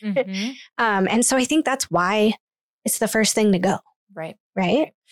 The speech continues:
Speaker 1: Well, and it's kinda like we talked about parenting being a long game.
Speaker 2: Mm, yeah.
Speaker 1: Community is as well.
Speaker 2: Mm-hmm.
Speaker 1: It's a long game. And are there immediate benefits? There are, and science can
Speaker 2: Mm-hmm.
Speaker 1: prove that. But also it's this, it's creating this community that,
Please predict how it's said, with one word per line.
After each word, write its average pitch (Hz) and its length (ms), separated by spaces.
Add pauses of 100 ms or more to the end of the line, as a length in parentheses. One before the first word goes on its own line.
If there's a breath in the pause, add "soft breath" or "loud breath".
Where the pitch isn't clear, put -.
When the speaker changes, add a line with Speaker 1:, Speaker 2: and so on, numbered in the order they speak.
(160 loud breath)
Speaker 1:
Well, 262 140
and 233 160
it's 220 100
kinda 214 280
like 196 180
we 185 80
talked 180 260
about 165 240
parenting 190 540
being 190 260
a 180 100
long 175 300
game. 190 460 (120)
Speaker 2:
Mm, 214 300
yeah. 196 140 (140)
Speaker 1:
Community 196 140
is 170 200
as 160 280
well. 170 440
Speaker 2:
Mm-hmm. 202 400
Speaker 1:
It's 247 120
a 185 40
long 180 260
game. 175 260 (300)
And 170 460 (380)
are 196 220
there 208 300
immediate 190 600 (140)
benefits? 190 580
There 208 400
are, 185 460
and 196 160
science 190 440
can 190 220
Speaker 2:
Mm-hmm. 320 120
Speaker 1:
prove 202 300
that. 160 360
But 196 220
also 185 680
it's 196 240
this, 196 260
it's - 300
creating 185 440
this - 140
community 185 560
that, 165 360